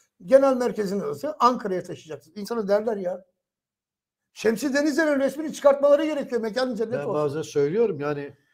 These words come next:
Speaker 2: eski sendikacıların, rahmete erenlerin kemikleri sızıyordur, mezarlarına
Speaker 1: Hı.
Speaker 2: dönüyorlardır.
Speaker 1: Ya böyle bir şey var mı
Speaker 2: Vallahi
Speaker 1: ya?
Speaker 2: mezarlarına
Speaker 1: Bunu
Speaker 2: dönüyorlar.
Speaker 1: muhalefet konuşamıyor. Ha, sendikanın işine gelir ha kimsenin yanına gitmemesi. Niye? Onlar istediği gibi her şeyi getirirler.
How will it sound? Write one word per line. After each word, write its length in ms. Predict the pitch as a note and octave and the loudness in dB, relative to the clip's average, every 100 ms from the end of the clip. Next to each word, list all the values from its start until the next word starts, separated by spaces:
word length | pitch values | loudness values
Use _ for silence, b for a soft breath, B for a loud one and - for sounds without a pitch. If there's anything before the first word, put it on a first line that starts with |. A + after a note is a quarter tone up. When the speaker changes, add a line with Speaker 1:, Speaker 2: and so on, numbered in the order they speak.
| _ _ | _ _
Speaker 2:
eski 280 | D#3 D#3 G3 | -4 -4 -6
sendikacıların, 840 | F#3+ F3 F3+ F#3+ F3+ F#3+ F#3 D#3 | -4 -2 0 0 2 2 2 2
rahmete 360 | D#3 D#3 F3 G3+ | 0 0 0 0
erenlerin 420 | F3+ F#3+ F#3+ F3 | 0 0 -2 -4
kemikleri 440 | E3+ E3 F3 F#3 F3+ | -4 -4 -2 -2 -2
sızıyordur, 440 | F3 F#3+ A#3+ F#3+ | -4 -2 0 0
mezarlarına 500 | D#3 D3+ F3 F3+ E3 | 0 2 2 0 0
Speaker 1:
Hı. 80 | B2 | -2
Speaker 2:
dönüyorlardır. 720 | C#3 F3+ D#3+ B2 G#2+ - - _ _ - | 0 0 0 0 -2 -10 -16 _ _ 2
Speaker 1:
Ya 220 | F#3+ E3 | 4 8
böyle 260 | G3+ C4+ C4+ | 6 6 2
bir 40 | |
şey 200 | C#4 C#4+ | -4 4
var 160 | D4+ D4 | 6 6
mı 40 | |
Speaker 2:
Vallahi 60 | A#3+ | 4
Speaker 1:
ya? 40 | A#3+ | 2
Speaker 2:
mezarlarına 400 | C3+ D3 C3+ D#3+ | 2 0 -2 -2
Speaker 1:
Bunu 140 | C#4+ | 0
Speaker 2:
dönüyorlar. 100 | C#4 | 4
Speaker 1:
muhalefet 480 | C4+ C#4 C#4 C#4+ C#4+ | 6 6 4 0 -2
konuşamıyor. 600 | C#4 C4+ A3 C4 A#3+ F3+ - _ _ _ _ _ _ | -2 -4 0 0 0 -2 -4 _ _ _ _ _ _
Ha, 440 | C4+ C#4+ C3+ - - _ | 6 6 6 -6 -18 _
sendikanın 500 | - C4+ D4 D#4 C#4 | -2 -2 0 -4 -4
işine 260 | - C#4+ | -6 -6
gelir 220 | D4 A#3+ B3+ | -2 2 4
ha 140 | G#3+ | 4
kimsenin 320 | A3+ - A#3+ | 0 -4 -2
yanına 200 | A3+ A3 | -2 -2
gitmemesi. 480 | G3 - F#3+ F#3 A#3 | -4 -6 -8 -6 -2
Niye? 220 | B3+ C4 - _ _ - | 0 -2 -4 _ _ -2
Onlar 340 | C#4 C#4 C#4 | 2 2 2
istediği 420 | C4+ - B3+ D#4 C4 | -2 -4 -4 -2 0
gibi 160 | A#3 | 2
her 100 | A#3+ | 2
şeyi 200 | A#3 A3+ | 0 -2
getirirler. 560 | G3+ G3 F3 D3 A#2+ | -2 -4 -6 -12 -12